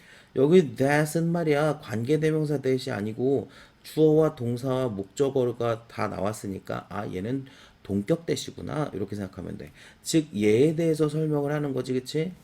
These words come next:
어, 근데 이게 결국 뭐래? 자신감이라는 건 궁극적으로 그 임무를 수행할 수 있는, 어, 그러한 이런 그룹의 자신감,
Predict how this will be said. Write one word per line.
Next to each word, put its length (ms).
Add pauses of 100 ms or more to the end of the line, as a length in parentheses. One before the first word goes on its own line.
(120)
어, 260
근데 540
이게 340
결국 340
뭐래? 320
자신감이라는 840
건 320 (380)
궁극적으로 760
그 200
임무를 520
수행할 540
수 240
있는, 800 (260)
어, 260
그러한 520 (420)
이런 340
그룹의 400
자신감, 520